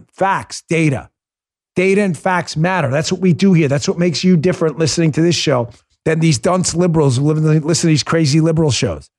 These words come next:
It goes through a series of data points. When the president's approval rating is X, Joe, and congressional approval is Y,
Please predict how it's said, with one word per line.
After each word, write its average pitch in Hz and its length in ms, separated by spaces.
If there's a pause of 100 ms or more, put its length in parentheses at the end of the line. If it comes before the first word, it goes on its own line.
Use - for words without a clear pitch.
(1080)
It 180 120
goes 226 260
through 208 160
a 190 60
series 202 480
of 139 160
data 180 280
points. 104 460 (420)
When 226 720
the 180 200
president's 185 640
approval 175 480
rating 156 500
is 151 360 (100)
X, - 520
Joe, 117 380 (360)
and 147 400
congressional 175 640
approval 156 520
is 131 220
Y, 120 600